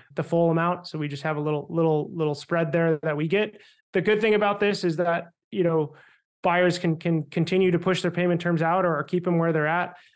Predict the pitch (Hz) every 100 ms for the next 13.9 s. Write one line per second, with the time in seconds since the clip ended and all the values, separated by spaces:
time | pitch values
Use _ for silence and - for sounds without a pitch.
0 | - 180 175 170 151 180 190 180 175 170
1 | 180 175 180 165 165 185 190 185 170 165
2 | 175 170 170 160 170 170 175 170 165 156
3 | 175 175 175 160 147 - - - 160 170
4 | 170 170 160 165 160 170 160 156 156 160
5 | - 170 160 156 147 - _ - 175 -
6 | 180 175 165 156 165 165 165 165 185 170
7 | 160 160 170 165 156 139 185 185 180 170
8 | 165 165 165 - 165 156 160 156 151 160
9 | 151 151 147 143 151 135 135 - - 165
10 | 165 151 139 - - _ - 165 185 226
11 | 214 190 190 196 196 185 180 180 170 170
12 | 170 165 180 175 165 170 160 147 139 _
13 | _ - 175 170 165 160 156 151